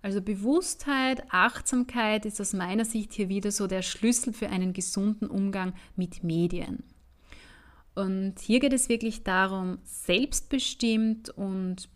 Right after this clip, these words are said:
bewusst, ähm, zum Beispiel zu deinem Smartphone zu greifen und auch selbst zu entscheiden, wann, also bei welchen Tätigkeiten dich dein Smartphone,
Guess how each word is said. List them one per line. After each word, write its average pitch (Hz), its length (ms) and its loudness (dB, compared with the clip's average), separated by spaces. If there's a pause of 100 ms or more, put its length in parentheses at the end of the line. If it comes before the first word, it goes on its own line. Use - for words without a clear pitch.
bewusst, 190 1040 -2
ähm, 196 360 -2
zum 208 200 0
Beispiel 202 500 -2
zu - 120 0
deinem 190 240 0
Smartphone 180 640 0
zu 175 160 -10
greifen - 640 -8 (360)
und 202 160 2
auch 202 120 -2
selbst - 680 2
zu 214 100 -4
entscheiden, 208 920 2 (240)
wann, 262 640 4
also 208 260 0
bei 180 240 -4
welchen 254 420 2
Tätigkeiten 196 1300 -2 (840)
dich 185 560 4
dein 180 160 0
Smartphone, 190 1300 -2